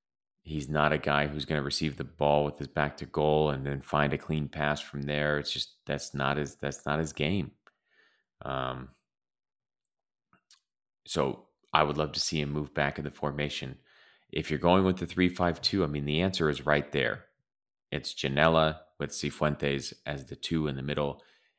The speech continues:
and then it's Bryce Duke as a ten with two guys playing ahead of him. It doesn't seem that difficult to me. We've seen, uh, Cifuentes look good in that position. We've seen Duke look good in that position. We've seen Duke combine really well with both Chicho and Brian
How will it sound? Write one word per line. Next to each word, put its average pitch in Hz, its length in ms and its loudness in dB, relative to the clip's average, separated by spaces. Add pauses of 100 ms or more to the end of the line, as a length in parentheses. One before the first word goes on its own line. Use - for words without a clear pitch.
and 73 100 -6
then 71 100 0
it's 71 120 -2
Bryce 69 360 0
Duke 67 400 -4
as 71 140 -6
a 65 80 -6
ten 57 400 -6 (640)
with 69 160 -6
two 73 180 -2
guys 69 220 2
playing 64 260 -4
ahead 65 260 -8
of 64 60 -10
him. - 220 -12 (720)
It - 80 -14
doesn't 78 340 2
seem 87 360 4
that 73 240 -2
difficult 80 460 0
to 78 100 -4
me. 76 440 0
We've 76 200 -4
seen, 82 420 2 (640)
uh, 67 380 0 (180)
Cifuentes 85 720 2
look 78 340 -2
good 82 240 6
in 90 80 4
that 87 180 2
position. 85 380 -2
We've 73 120 -2
seen 67 320 -8
Duke 92 280 2
look 87 180 4
good 80 160 4
in 78 80 -2
that 76 200 -2
position. 71 360 -6
We've 69 140 -6
seen 73 180 -4
Duke 78 360 -2
combine 78 520 2
really 76 180 0
well 73 180 2
with - 240 -14
both - 260 -2
Chicho 78 400 2
and 78 160 0
Brian 73 420 2